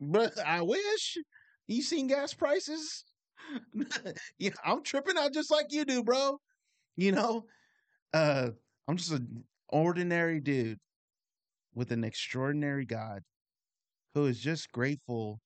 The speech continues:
to have a little bit of space in a, in a place where I can make, uh, an impact. I just wanna steward that well. And so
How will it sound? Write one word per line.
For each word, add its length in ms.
to 100
have 380
a 40
little 280
bit 180
of 120
space 680
in 140
a, 200
in 140
a 80
place 320
where 160
I 80
can 240
make, 260
uh, 220
an 200
impact. 560
I 60
just 160
wanna 180
steward 480
that 200
well. 340
And 140
so 500